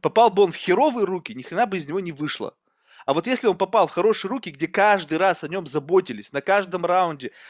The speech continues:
люди, которые обеспечивают сохранность своих инвестиций, сейчас делают все для того, чтобы эта инвестиция была оправдана.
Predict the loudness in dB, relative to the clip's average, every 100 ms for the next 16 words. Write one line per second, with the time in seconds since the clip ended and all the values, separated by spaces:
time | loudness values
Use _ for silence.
0 | -16 -6 -4 -2 -4 -4 0 0 2 0
1 | -2 -8 -6 -6 -6 -8 -4 -4 0 0
2 | 0 -4 -8 -8 -8 -8 -10 -12 -10 -10
3 | -10 -12 -4 -2 -2 -2 -2 -2 -4 -10
4 | -6 0 0 -2 -20 -14 -6 -2 0 -2
5 | 0 2 2 -2 -10 -14 -12 -8 -6 -2
6 | 0 0 2 0 0 -6 -16